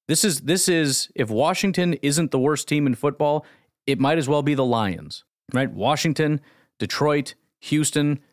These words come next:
these are, these are the bottom of the bottom of the bottom of the barrel. The Lions are one and six. I mean, if, if, if there is any confidence in this team being a legit playoff contender, there shouldn't be an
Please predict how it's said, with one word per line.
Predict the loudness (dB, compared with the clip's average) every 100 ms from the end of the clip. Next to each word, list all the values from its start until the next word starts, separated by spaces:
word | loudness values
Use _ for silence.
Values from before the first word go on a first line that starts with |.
| -4
these | 0 2
are, | 0
these | 0 0 0
are |
the | -2 -2
bottom | 0 2 2 0
of | -2 -4
the | -2
bottom | 0 0 2 0
of | -2 -4
the | -4
bottom | -4 -2 0 0
of | -2 -4
the | -2
barrel. | 0 0 -2 -10 _ _
The | -2
Lions | 2 2 2 2
are | 0
one | 2 0 2 0
and | 0 -2 -2
six. | -2 -2 -4 -12 -12 _ _ -4
I | 0
mean, | 2
if, | 0 0
if, | -4 -2 -4 -2
if | -4
there | -4 -2 0 2 0
is | 0 -2 -2 _ _ -2
any | 0 2 0
confidence | -2 -2 -2 0 -2 -2 0
in | 0
this | 0 -4
team | -2 -2 0
being | 0 0
a | 0 0
legit | -2 -4 -2 -2 -4 _ _ _
playoff | 0 2 2 0
contender, | -4 -4 -2 -2 -4 -8 _ _ -2
there | -2
shouldn't | 0 0 0
be | 0 0 0
an | 2 0